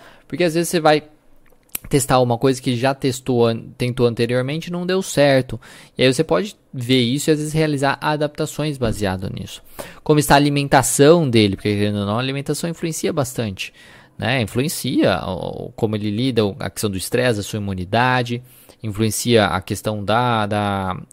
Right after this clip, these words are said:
do sono dele também. Então, como está a alimentação dele? Como que ele lida com isso? Como está a sua atividade física? A gente sabe que a atividade física é excelente pra todos os transtornos.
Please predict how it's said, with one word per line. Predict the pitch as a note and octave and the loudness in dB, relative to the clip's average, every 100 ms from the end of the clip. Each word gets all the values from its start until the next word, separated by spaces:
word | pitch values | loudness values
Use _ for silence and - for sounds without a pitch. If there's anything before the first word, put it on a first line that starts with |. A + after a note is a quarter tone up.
| - | -8
do | B2 | -6
sono | - - C3 C#3 C#3 A#2+ A2 - _ | -6 2 4 4 2 0 -4 -12 _
dele | G#2 G2+ A2 A#2 | -10 -2 0 0
também. | G2+ G2+ | -2 -6
Então, | A#2 E3+ | -6 -8
como | D4 | -6
está | B3+ - | -6 -2
a | B2 | -2
alimentação | A2+ A2 G#2 G2+ - A2 | -2 -4 -4 -4 -4 -8
dele? | A2 G#2+ - B2 - - - _ | -8 -8 -8 -12 -20 -20 -20 _
Como | A2 G#2+ | -8 -4
que | C3+ | -2
ele | C3 | 0
lida | B2 C#3+ C3 B2 | 2 2 2 0
com | - | -2
isso? | G2 A2 - - - | -10 -10 -16 -20 -8
Como | B2 | -4
está | A#2+ C3+ | 2 2
a | |
sua | B2 | 4
atividade | C3 - B2 B2+ B2+ | 0 0 0 0 0
física? | - - F3+ C#3+ | -6 -4 -4 0
A | A2+ | 0
gente | G#2+ G#2 | 0 -2
sabe | A2+ | -2
que | A#2 | 0
a | |
atividade | A2 A#2 A2 G#2 | -2 0 -2 0
física | B2+ B2+ D3 C#3+ | -4 -2 -2 -2
é | - | -2
excelente | B2 C#3+ C3+ B2 C#3 | 0 0 -2 -2 -4
pra | C#3 | -6
todos | C3+ _ D3 D#3+ D#3 | -6 _ -4 -2 -2
os | D3 D#3 | -6 -8
transtornos. | - E3 - - C3+ B2+ G#2 | -6 -6 -4 0 2 2 -2